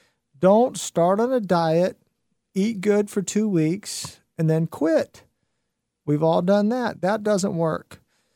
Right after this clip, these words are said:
You've gotta do something that's real. And what I found out after ten years of failing, can I just share an experience with you here? After ten years of failing at the Atkins diet and every other diet you could name and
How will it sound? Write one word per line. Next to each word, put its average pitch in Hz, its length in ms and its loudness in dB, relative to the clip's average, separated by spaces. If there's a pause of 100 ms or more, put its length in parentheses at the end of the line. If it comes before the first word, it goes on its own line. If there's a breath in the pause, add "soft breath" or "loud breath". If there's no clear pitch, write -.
(400)
You've 147 200 -4
gotta 240 340 -2
do 220 180 -2
something 185 460 0
that's 156 320 -4
real. 147 480 -4
And 147 180 -4
what 143 100 -2
I 190 140 -2
found 208 380 -2
out 180 320 -4
after 151 320 -4
ten 196 440 -2
years 190 340 -2
of 202 80 -6
failing, 160 480 0
can 165 160 -4
I 190 120 0
just 226 240 -4
share 208 280 0
an 196 80 0
experience 175 760 -4
with 208 160 -2
you 208 120 -2
here? 226 320 0 (640)
After 175 280 -2
ten 262 440 -2
years 202 340 0
of 175 140 -4
failing 160 640 -2
at 135 240 -6
the 123 200 -6
Atkins 196 540 -2
diet 190 680 -2
and 131 380 -6 (380 soft breath)
every 170 280 0
other 202 200 0
diet 185 420 -2
you 180 160 -4
could 196 180 -4
name 175 600 0
and 123 180 -4